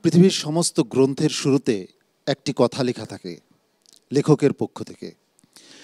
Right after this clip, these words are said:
এই গ্রন্থে যদি কোনো ভুল থাকে, পরবর্তী সংস্করণে তা শুধরে দেব। কিন্তু একটি মাত্র কিতাব,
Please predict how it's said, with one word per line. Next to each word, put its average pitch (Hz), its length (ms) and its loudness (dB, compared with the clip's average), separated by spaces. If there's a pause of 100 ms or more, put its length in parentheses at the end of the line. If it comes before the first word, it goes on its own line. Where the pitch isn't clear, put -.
(240)
এই 151 140 4
গ্রন্থে 143 400 2
যদি 131 200 -2
কোনো 123 200 -2
ভুল 117 300 -4
থাকে, 110 440 -10 (1080)
পরবর্তী 165 400 2
সংস্করণে 143 760 -2 (580)
তা 120 100 -2
শুধরে 113 380 -4
দেব। 82 240 -12 (1080)
কিন্তু 165 240 2
একটি 175 340 -2
মাত্র 175 280 -2
কিতাব, 117 600 -2